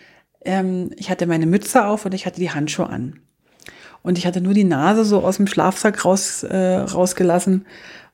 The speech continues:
Und den anderen Schlafsack, das oben rum, hatte ich mir dann noch so über den Kopf gezogen. Und, ähm,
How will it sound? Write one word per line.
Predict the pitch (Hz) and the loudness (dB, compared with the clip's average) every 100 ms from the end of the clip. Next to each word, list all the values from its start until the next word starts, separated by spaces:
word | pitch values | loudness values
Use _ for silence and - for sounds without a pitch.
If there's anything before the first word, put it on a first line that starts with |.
| - | -8
Und | - 180 | -2 2
den | 170 | 2
anderen | - 156 175 | 0 2 2
Schlafsack, | 185 165 165 - - | 4 2 2 0 -2
das | 143 | -4
oben | 135 175 | 0 0
rum, | 170 170 | 0 -2
hatte | 165 - | -2 -4
ich | - | -4
mir | 143 | -4
dann | 143 | -4
noch | 175 | -4
so | - | -6
über | 156 | -4
den | 151 | -4
Kopf | 156 - | -8 -8
gezogen. | - - - 175 170 - - - - - - - | -10 -8 -2 -2 -2 -10 -16 -14 -18 -16 -14 0
Und, | 180 175 160 - | 4 4 2 0
ähm, | 123 170 - | 0 0 -2